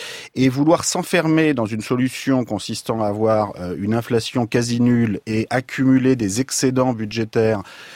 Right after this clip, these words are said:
euh, primaires, euh, c'est-à-dire de faire payer plus d'impôts que ce qu'on, euh, dépense en dépenses publiques, euh, pendant des décennies, c'est une solution qui, qui peut marcher,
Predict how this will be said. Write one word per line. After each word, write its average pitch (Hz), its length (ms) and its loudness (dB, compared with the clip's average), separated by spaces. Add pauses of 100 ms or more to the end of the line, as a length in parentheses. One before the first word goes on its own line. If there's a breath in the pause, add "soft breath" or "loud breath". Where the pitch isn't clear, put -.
(120 loud breath)
euh, 92 160 -6
primaires, 117 520 2 (420 loud breath)
euh, 87 140 -6
c'est-à-dire 95 400 -2
de 92 100 -6
faire 95 160 -6
payer 107 240 -2
plus 165 400 0
d'impôts 127 580 2
que 95 140 -8
ce - 80 -14
qu'on, 95 400 -4
euh, 90 160 -6
dépense 110 560 -2
en 92 80 -6
dépenses 92 320 -8
publiques, 117 420 0 (380 loud breath)
euh, 92 280 -2
pendant 123 420 2
des 107 160 2
décennies, 143 680 4
c'est 135 220 0
une 123 120 2
solution 151 800 2
qui, 131 160 -6 (200)
qui 139 140 -2
peut 160 160 4
marcher, 160 500 2